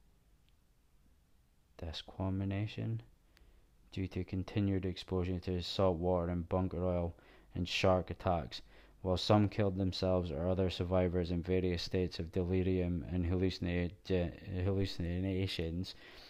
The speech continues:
Only three hundred and sixteen of the nearly nine hundred men set adrift after the sinking survived.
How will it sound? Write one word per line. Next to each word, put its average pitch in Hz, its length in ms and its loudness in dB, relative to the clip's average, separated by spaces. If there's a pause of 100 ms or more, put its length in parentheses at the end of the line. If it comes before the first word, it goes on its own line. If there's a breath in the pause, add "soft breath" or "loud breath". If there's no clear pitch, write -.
(240 loud breath)
Only 95 240 4
three 101 340 2
hundred 95 360 2 (360)
and 98 160 2
sixteen 95 720 0
of 85 120 -4
the 92 80 2
nearly 90 300 4
nine 90 320 4
hundred 92 320 2
men 90 280 2
set 85 220 0
adrift 87 380 0
after - 260 0
the 80 100 -4
sinking 90 420 0
survived. 85 580 0